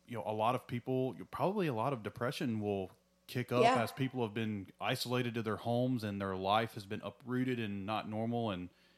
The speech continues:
Speaker 1: you know, kids aren't playing sports and they're not in school and a lot of pressure on parents. Like, we need, we need something that's,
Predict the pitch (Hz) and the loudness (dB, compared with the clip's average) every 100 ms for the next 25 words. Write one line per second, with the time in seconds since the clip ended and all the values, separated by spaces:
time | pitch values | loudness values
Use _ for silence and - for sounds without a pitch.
0 | - 98 87 - 123 113 113 - 113 98 | -10 -8 -8 -4 -2 -2 -4 -6 -8 -8
1 | - - 113 117 - 92 87 95 107 95 | -8 -4 -2 -2 -4 -8 -4 -2 0 -2
2 | - - 104 107 107 90 87 - _ _ | -6 -4 -2 0 -2 -4 -8 -14 _ _
3 | - 95 101 104 - 107 - 104 - 127 | -4 4 4 4 0 -2 -2 -4 -2 -4
4 | 120 110 101 127 127 113 113 120 113 104 | -2 -6 -2 0 0 0 0 0 -2 -6
5 | 104 - - - - - - - - _ | -8 -12 -20 -20 -20 -20 -20 -20 -20 _
6 | - 123 117 127 117 - - 123 120 120 | 0 2 4 2 0 -4 -2 -2 0 -2
7 | 110 104 101 - | -2 -2 -4 -6